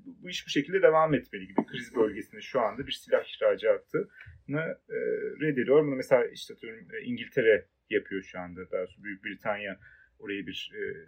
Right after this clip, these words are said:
silah ihracatına açık durumda. Bu biraz daha tartışmalı bir konu ama Almanya'nın bu konudaki kon-, e, konumunun biraz daha net olduğunu söyleyelim.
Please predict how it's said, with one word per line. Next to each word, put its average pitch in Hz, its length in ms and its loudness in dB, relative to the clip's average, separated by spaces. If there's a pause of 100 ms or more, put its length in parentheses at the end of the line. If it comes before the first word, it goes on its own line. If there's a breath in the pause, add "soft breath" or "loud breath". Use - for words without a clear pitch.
silah - 360 2
ihracatına 101 760 -2
açık - 520 -16
durumda. 190 380 -2
Bu 165 200 -12
biraz 156 280 8
daha 175 260 8
tartışmalı 156 480 4
bir - 80 -12
konu 196 180 -2
ama 190 140 2
Almanya'nın 170 480 4
bu - 40 -16
konudaki 151 600 0
kon-, 131 340 -2
e, 120 60 -2 (840)
konumunun 139 340 0
biraz 120 280 8
daha 175 100 10
net 160 240 -4
olduğunu 113 320 0
söyleyelim. 123 540 0